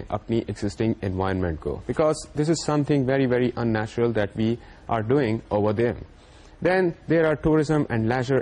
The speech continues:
activities. All of those far off places جن کو ہم ٹورسٹ اٹریکشن بناتے ہیں اور ہم مختلف دنیا کے ٹورسٹ کو اٹریکٹ کرنے کی کوشش کرتے ہیں، وہاں پر اس سارے پلان کے پیچھے ہمیں ضرورت ہوتی ہے وہاں پر ایک انفراسٹرکچر کریئیٹ کرنے کے لیے۔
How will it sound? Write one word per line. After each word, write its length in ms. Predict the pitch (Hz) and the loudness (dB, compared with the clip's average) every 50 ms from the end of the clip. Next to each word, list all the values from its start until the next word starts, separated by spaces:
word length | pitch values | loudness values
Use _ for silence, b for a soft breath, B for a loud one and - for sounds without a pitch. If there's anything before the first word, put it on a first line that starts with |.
| - | 0
activities. 920 | - 107 107 - - 101 92 90 82 - 50 - - - - - - - | -2 -4 -4 -2 -2 -2 0 -2 -4 -4 -8 -10 -12 -14 -14 -6 0 2
All 120 | 160 180 196 | 2 4 4
of 120 | 202 185 - - 160 | 2 2 2 2 2
those 140 | 151 147 139 - - | 2 2 0 0 0
far 140 | 131 123 120 123 | 2 2 2 2
off 80 | 123 117 - 127 | 0 0 2 2
places 340 | 123 123 123 - 123 117 113 107 - - | 2 2 2 2 2 2 2 0 -2 -2
جن 120 | 127 123 | -2 0
کو 120 | - 131 123 | 0 0 -2
ہم 60 | 117 | 0
ٹورسٹ 360 | 113 127 117 113 113 - - 107 - - - - | 0 0 2 0 0 0 -4 -6 -6 -6 -6 -6
اٹریکشن 460 | 113 107 - 120 110 - - 117 107 | -6 -2 -2 -2 -2 -2 -2 -2 -2
بناتے 460 | 101 101 98 98 101 104 - 135 127 | 0 0 0 -2 -2 0 0 0 2
ہیں 200 | 123 120 120 120 - | 2 2 0 0 0
اور 180 | - 107 110 107 | 0 0 0 0
ہم 180 | 107 117 120 120 - B B B B B B - | 0 -2 -2 -2 -4 B B B B B B 0
مختلف 340 | 160 170 - 196 180 135 | 0 2 2 2 2 2
دنیا 240 | - 139 139 139 139 | 2 2 2 2 2
کے 80 | 135 127 | 0 0
ٹورسٹ 360 | - 120 117 117 120 113 - | 0 2 4 2 2 2 0
کو 60 | - 117 - | 0 0 0
اٹریکٹ 340 | - 107 - 143 143 135 - | 0 -2 0 -2 -2 0 0
کرنے 180 | 131 123 123 120 | 0 0 2 2
کی 40 | |
کوشش 360 | 117 - 110 117 - 127 - - | 2 0 0 0 0 -2 -2 -2
کرتے 260 | 110 107 - - 120 | -2 -2 0 0 0
ہیں، 100 | 117 113 | 0 0
وہاں 260 | 107 110 110 113 113 | 0 0 -2 -2 -2
پر 220 | 113 - 117 117 117 B B B B B B B B B | -2 -2 -2 -2 -2 B B B B B B B B B
اس 160 | - 202 190 - - - - - - - | 0 0 0 0 -6 -14 -14 -10 -2 0
سارے 260 | 165 160 175 180 180 | 2 2 2 2 0
پلان 360 | - - 147 139 135 131 135 | 0 0 0 2 2 2 0
کے 120 | 127 - | 0 -2
پیچھے 400 | 131 - 123 113 - - 110 104 98 B B B B B | 0 0 -2 -2 0 0 0 0 -2 B B B B B
ہمیں 160 | 135 147 156 143 | -2 0 0 0
ضرورت 380 | 117 127 131 143 147 143 - | 2 2 2 2 2 2 0
ہوتی 280 | 131 123 - 131 123 120 | 0 0 2 2 2 2
ہے 100 | 120 123 | 2 2
وہاں 260 | 117 117 113 120 117 | 0 0 -2 -2 -4
پر 200 | 110 - 117 117 - | -2 -2 -2 -2 0
ایک 200 | - 123 120 - | 0 -2 0 0
انفراسٹرکچر 580 | 113 110 - - 117 110 - 117 107 - - 110 | -2 -4 -2 -4 -4 -4 -4 -6 -4 -2 -4 -4
کریئیٹ 420 | - - 110 101 101 101 98 - | 0 0 2 2 2 2 0 0
کرنے 240 | - 90 92 90 87 | -2 -2 0 0 -2
کے 120 | 85 - | -2 -2
لیے۔ 240 | 82 82 82 82 82 | -4 -2 -2 -2 -2